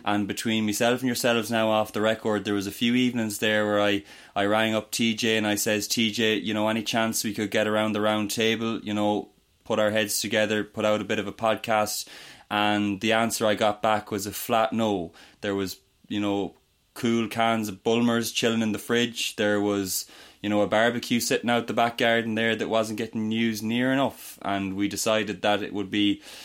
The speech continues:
more useful of our time just to take a step back and, you know, to maybe keep our opinions to ourselves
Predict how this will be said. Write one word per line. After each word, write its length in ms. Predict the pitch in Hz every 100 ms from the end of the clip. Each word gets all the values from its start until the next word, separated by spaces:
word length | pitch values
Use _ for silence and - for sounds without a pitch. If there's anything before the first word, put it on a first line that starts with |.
| -
more 480 | 113 117 117 117 113
useful 560 | 110 104 131 131 - 117
of 80 | 113
our 120 | 107
time 480 | - 117 117 113 101
just 280 | 110 - -
to 200 | 113 110 - -
take 220 | - 135
a 40 | 123
step 380 | - 127 120
back 400 | - 117 135 - -
and, 160 | 104 104
you 80 |
know, 160 | 107 107
to 120 | 101
maybe 480 | 110 107 104 104 101 _
keep 240 | - 120 113
our 140 | 110
opinions 500 | 107 123 117 113 104
to 160 | - 110
ourselves 720 | 104 - 113 113 139 - -